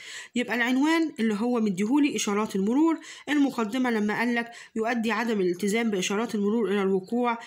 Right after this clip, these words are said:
آه، العديد من الحوادث". لما قال لك في الإرشادات بقى قال لك اللي هو عدم الانشغال في الطريق بأي أمر، وقال لك معرفة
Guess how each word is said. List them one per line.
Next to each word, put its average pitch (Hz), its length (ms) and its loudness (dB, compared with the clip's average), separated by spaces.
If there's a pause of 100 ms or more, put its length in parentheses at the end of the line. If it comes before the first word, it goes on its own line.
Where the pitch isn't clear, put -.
(260)
آه، 196 240 0
العديد 196 460 0
من 220 80 -2
الحوادث". 277 640 0 (500)
لما 285 240 2
قال 269 120 2
لك 262 100 0
في - 100 -6
الإرشادات 214 520 0
بقى 233 120 0
قال 226 200 0
لك 220 160 -2
اللي 196 120 2
هو 220 220 2
عدم 214 320 0
الانشغال 202 540 -2
في 220 240 -2
الطريق 196 380 -2
بأي 214 300 0
أمر، 233 220 0 (280)
وقال 240 280 0
لك 233 180 -2
معرفة 208 400 0